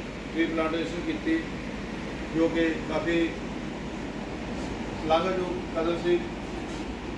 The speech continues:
ਤੇ ਇਸ ਟੀਮ ਨੇ ਜੋ ਇਹਦੇ ਨਾਲ ਸਾਰੇ ਪ੍ਰੋਜੈਕਟ ਕੀਤੇ, ਸਾਰੇ ਹੀ ਵਧੀਆ ਸੀ ਤੇ ਇਸ ਵਿੱਚ ਇਹਨਾਂ ਦੀ ਡਿਸਟ੍ਰਿਕਟ ਵਿੱਚ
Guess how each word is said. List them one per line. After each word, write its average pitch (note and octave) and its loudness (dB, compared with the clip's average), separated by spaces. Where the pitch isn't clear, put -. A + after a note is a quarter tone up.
ਤੇ E3 4
ਇਸ F3+ 4
ਟੀਮ F3 6
ਨੇ F3 2
ਜੋ F3 4
ਇਹਦੇ F3 2
ਨਾਲ E3+ 4
ਸਾਰੇ E3 4
ਪ੍ਰੋਜੈਕਟ F#3 2
ਕੀਤੇ, E3 -2
ਸਾਰੇ E3 2
ਹੀ F#3 2
ਵਧੀਆ F3+ 4
ਸੀ F#3 8
ਤੇ F3+ 0
ਇਸ E3+ 0
ਵਿੱਚ G3 4
ਇਹਨਾਂ F3+ 2
ਦੀ F3 6
ਡਿਸਟ੍ਰਿਕਟ G3 2
ਵਿੱਚ G3 4